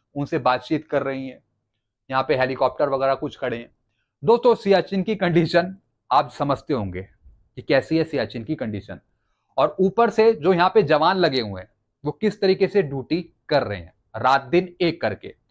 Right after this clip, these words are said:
उनके ऊपर क्या बीत रही है। दोस्तों ये चली तो गई हैं वहां पे, लेकिन इनकी प्रॉब्लम्स क्या है, इनकी परेशानियां क्या है, वो भी जानना बहुत जरूरी है। अब दोस्तों यहाँ पे जो जितने भी जवान लगे हैं ये एक ना एक दिन तो रिटायर होंगे,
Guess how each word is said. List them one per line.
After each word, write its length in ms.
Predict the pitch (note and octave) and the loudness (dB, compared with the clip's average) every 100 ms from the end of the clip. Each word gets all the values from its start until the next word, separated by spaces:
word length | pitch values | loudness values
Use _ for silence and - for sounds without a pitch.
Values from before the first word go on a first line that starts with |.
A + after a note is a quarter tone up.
| _ _ - | _ _ 0
उनके 300 | G#3 G3+ B3+ | 0 4 4
ऊपर 260 | A#3+ A#3+ | 4 2
क्या 180 | - A#3+ | 4 2
बीत 240 | A3 E3+ D#3 | 4 2 0
रही 200 | A2 G2 | -4 -6
है। 80 | - _ _ _ _ _ _ _ _ - | -12 _ _ _ _ _ _ _ _ 2
दोस्तों 340 | A#3+ A#3 B3 | 4 6 4
ये 140 | A#3 A3+ | 4 4
चली 320 | G3+ F3+ G3+ | 4 4 4
तो 140 | G#3+ | 4
गई 200 | F3+ D#3 | 4 4
हैं 100 | D3+ | 2
वहां 140 | C3 G2+ | -2 -4
पे, 180 | F#2+ F#2+ _ _ _ _ _ _ _ - | -6 -18 _ _ _ _ _ _ _ -2
लेकिन 440 | F3 F#3+ A3+ G3+ - | 0 2 2 0 -2
इनकी 260 | F#3+ A3+ A3+ | -2 0 2
प्रॉब्लम्स 460 | F#3 C#3+ E3+ E3 | 2 2 2 -2
क्या 180 | - B2 | -4 -8
है, 160 | F#2 - _ _ _ _ _ - | -8 -12 _ _ _ _ _ -10
इनकी 220 | E3+ G3+ | -6 -2
परेशानियां 540 | F3+ C#3+ C#3+ B2 B2+ A2+ | 0 0 -2 -8 -8 -10
क्या 160 | G#2+ | -10
है, 120 | F#2 - _ _ _ _ _ _ | -12 -18 _ _ _ _ _ _
वो 140 | - E3 | -2 0
भी 120 | G3+ | 2
जानना 320 | C3+ A#2 C#3 | 0 -2 -4
बहुत 300 | A2+ A#2+ - | -4 -6 -6
जरूरी 380 | A2+ G#2 F#2 F2+ | -8 -8 -8 -12
है। 80 | G2 _ _ - - - _ _ _ _ | -18 _ _ -20 -20 -20 _ _ _ _
अब 200 | D#3 D3+ | 0 2
दोस्तों 320 | D3+ G#3 A#3 | 2 4 4
यहाँ 200 | F#3 D#3+ | 4 4
पे 120 | E3+ | 4
जो 120 | G3+ F#3+ | 4 4
जितने 280 | D#3 E3+ F#3+ | 2 0 -2
भी 80 | E3+ | 2
जवान 280 | D3+ D3+ | 2 2
लगे 240 | D#3+ D3 C#3 | 0 -2 -4
हैं 200 | A#2 - _ - | -10 -16 _ -4
ये 140 | E3+ C#3+ | -4 -2
एक 180 | D3+ D#3 | -6 -6
ना 100 | E3+ | -6
एक 180 | D#3 C#3 | -6 -6
दिन 100 | D#3+ | -4
तो 120 | E3 | -2
रिटायर 340 | C#3+ C3+ C#3+ | -2 0 0
होंगे, 340 | C#3+ D#3 C#3+ | 0 -4 -8